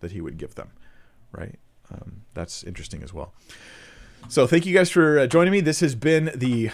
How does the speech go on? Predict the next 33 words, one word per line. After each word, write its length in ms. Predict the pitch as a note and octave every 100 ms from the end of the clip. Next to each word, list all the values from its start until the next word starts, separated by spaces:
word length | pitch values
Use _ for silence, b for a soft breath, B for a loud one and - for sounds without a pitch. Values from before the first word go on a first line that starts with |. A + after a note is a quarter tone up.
| B
twenty 300 | - D3+ C#3
Questions 580 | - C3+ - - A#2+ A2+
Friday 360 | - C3 A#2
Q 160 | A2+ B2+
and 40 |
A. 60 | C3
I 20 |
do 100 | C#3
it 80 | E3+
every 180 | F3 G3+
day. 220 | A#2+ D#2 -
Every 180 | D3+
day. 200 | G2+ F#2+ C#3+
No, 140 | F2+
I 80 | D#2+
don't. 240 | D2 - _ _ _ -
Thank 140 | E2+
God. 140 | - -
I 200 | - -
don't 140 | F#2+
do 80 | F#2
it 60 |
every 140 | G2 G#2
day. 240 | - B2 - -
<laughs> 180 | - -
Every 300 | C#3+ F#3 F#3
Friday 500 | - D#3 D3 C3 B2
at 160 | A#2+
one 300 | A2 B2 D#3+
P 180 | - C#3+
M 140 | C3 B2
Pacific 560 | A#2 - D3 C3+ -
time. 640 | - - C#3 B2 F#2+ D#3